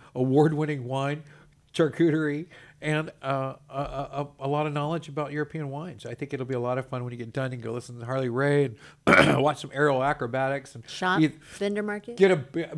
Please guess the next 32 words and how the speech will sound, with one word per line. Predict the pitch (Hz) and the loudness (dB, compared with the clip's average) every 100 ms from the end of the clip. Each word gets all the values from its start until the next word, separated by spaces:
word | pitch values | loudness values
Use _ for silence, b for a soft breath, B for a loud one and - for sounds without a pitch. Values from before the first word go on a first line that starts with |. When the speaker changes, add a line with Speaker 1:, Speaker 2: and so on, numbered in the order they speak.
| 127 | 2
Speaker 1:
there's | 147 143 | 6 6
an | 139 | 4
artesian | 135 139 156 143 139 | 0 -2 -2 -2 -2
market | 139 139 143 | -2 -2 -2
as | 139 127 | -6 -6
well. | 135 143 196 226 | -2 0 0 0
Uh, | 131 131 | 0 0
there's | 131 127 123 | 0 0 0
all | 143 | -2
kinds | 156 170 165 | -2 -8 -8
of | 170 | -6
little | 160 165 | -4 -4
things | 156 170 165 | -4 -8 -8
going | 180 165 165 | -8 -4 -4
on | 165 | -2
out | 160 160 | -2 -4
there | 160 156 | -4 -6
in | 147 | -6
the, | 147 147 147 | -8 -10 -10
in | 139 | -6
the | |
beer | 139 143 151 | -4 -2 0
garden. | 139 139 147 196 143 | 0 0 -2 -6 -4
Uh, | 127 B B B | -4 B B B
there's | 156 143 | -2 0
a | |
great | 143 151 | 0 0
time | 147 143 135 | -2 -4 -2
to, | 131 127 131 | -4 -4 -2
um, | 127 120 117 123 - - - | 0 -2 -6 -14 -20 -20 -6
you | 143 | -2
know, | 135 | -2